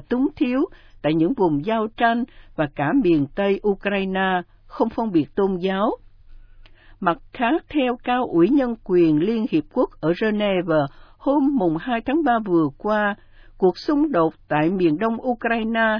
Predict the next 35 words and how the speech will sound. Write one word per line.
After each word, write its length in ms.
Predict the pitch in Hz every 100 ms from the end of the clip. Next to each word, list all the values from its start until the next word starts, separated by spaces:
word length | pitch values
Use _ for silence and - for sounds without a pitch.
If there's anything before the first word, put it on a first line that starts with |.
| -
từ 100 | -
tháng 180 | - 269
tư 180 | 302 220
năm 280 | 208 214 208
ngoái 240 | 214 254
đến 200 | 311 262 349
nay 300 | 247 220 208 - - -
đã 160 | - 202
làm 300 | 285 190 185
cho 240 | - 269 302
khoảng 280 | - 175 220
sáu 220 | - 294 311 440
ngàn 200 | 196 180
người 200 | 165 160 -
chết, 220 | 220 254 480 - - -
đặc 180 | 165 -
biệt 320 | 196 175 160 165
là 60 | 151
sự 160 | 156
leo 320 | 170 214 208 220
thang 360 | - 214 196 196 -
chiến 200 | 233 349 -
cuộc 220 | 170 147 -
trong 160 | 226
những 200 | 190 165
tuần 220 | - 175 156
lễ 200 | 151 -
gần 280 | 190 156 139
đây, 300 | 190 196 190 - - - -
trước 180 | 302 -
khi 240 | - 262 233
Hiệp 200 | 165 170
định 180 | 165
ngưng 260 | 175 247 269
chiến 220 | - 262